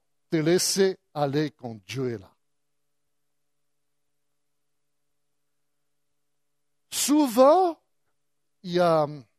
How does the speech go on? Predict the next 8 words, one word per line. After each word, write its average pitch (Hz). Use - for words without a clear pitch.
quelqu'un 220
parmi 156
vous, 160
je -
ne -
suis -
pas 202
critique, 190